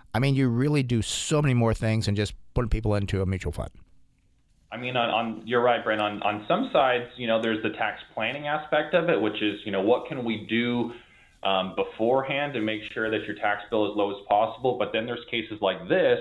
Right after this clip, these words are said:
Speaker 2: where we have to look at last year and make sure that everything is correct. So I've seen errors like these, you know, when people do their own taxes, or if they have a C P A or an enrolled agent or something filing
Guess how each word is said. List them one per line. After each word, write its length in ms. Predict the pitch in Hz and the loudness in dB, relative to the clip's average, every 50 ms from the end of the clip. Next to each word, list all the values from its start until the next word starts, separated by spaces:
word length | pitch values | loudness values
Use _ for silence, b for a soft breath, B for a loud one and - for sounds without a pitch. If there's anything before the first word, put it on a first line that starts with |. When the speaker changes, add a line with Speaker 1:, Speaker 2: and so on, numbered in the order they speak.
| - - | 0 -4
Speaker 2:
where 140 | 113 104 104 | -2 0 0
we 120 | 104 98 | 0 2
have 220 | 98 95 92 - - | 0 0 0 -2 -4
to 100 | 104 98 | -4 0
look 200 | 95 98 - 104 | 0 0 0 0
at 140 | 87 73 80 | -4 -2 0
last 380 | 101 123 156 165 165 - - | 0 0 0 -2 -4 -6 -6
year 260 | 107 98 95 95 95 B B B B B B | -2 -2 0 -2 -2 B B B B B B
and 120 | - 101 104 | -6 -4 -2
make 180 | 104 107 107 - - | -4 -4 -6 -6 -6
sure 220 | 117 110 107 107 101 | -2 0 0 2 2
that 160 | 101 98 92 | 2 4 4
everything 380 | 98 98 95 98 98 98 98 95 | 4 2 2 0 -4 -4 -4 -4
is 100 | 85 - - - | -4 -6 -8 -2
correct. 320 | 107 107 98 80 - - - | 2 2 2 2 0 -4 -2
So 100 | - 98 | 2 2
I've 220 | 92 110 143 160 156 - | 2 2 2 -2 -4 -8
seen 240 | - 180 180 165 131 - | -8 -6 -4 -4 -4 -2
errors 460 | - 120 127 135 143 147 151 151 143 - - - | -2 0 0 2 2 2 2 0 -2 -4 -8 -2
like 360 | 113 120 117 117 117 117 113 | 2 2 2 2 0 -4 -2
these, 340 | 123 127 127 135 147 139 135 139 - B B B B B B B B | -2 0 0 0 0 -2 -4 -6 -12 B B B B B B B B
you 100 | 101 104 | -2 0
know, 140 | 104 101 95 | 0 0 2
when 160 | 101 107 107 | 0 0 -2
people 300 | - - 117 - - - | -2 -6 -4 -4 -4 0
do 120 | - 107 104 | 0 0 2
their 160 | 98 90 107 | 2 2 2
own 160 | 120 139 135 | 2 0 0
taxes, 460 | - 160 135 143 151 - 156 135 127 - | -2 -2 -2 -2 -4 -4 -4 -4 -2 2
or 420 | 120 156 185 196 190 175 - - | 2 4 4 4 2 2 0 -2
if 140 | 151 - - | -6 -2 0
they 140 | 139 139 135 | 0 0 0
have 240 | 147 135 139 143 139 | 2 0 0 -2 -4
a 80 | 131 - | -8 -8
C 120 | 147 151 | -8 -8
P 160 | 151 - 127 123 | -6 -4 -2 -2
A 180 | 135 147 143 | 0 0 0
or 120 | 139 131 127 | 0 0 -2
an 60 | 120 | 0
enrolled 280 | 117 123 123 123 123 | 2 4 4 4 4
agent 260 | 127 143 135 131 123 123 | 2 -2 -2 -4 -4 -4
or 100 | 117 - | -2 -2
something 260 | - 120 113 123 110 - | -2 -2 -2 -2 -4 2
filing 400 | - 117 117 120 120 117 104 98 | 2 4 4 4 2 0 -4 -8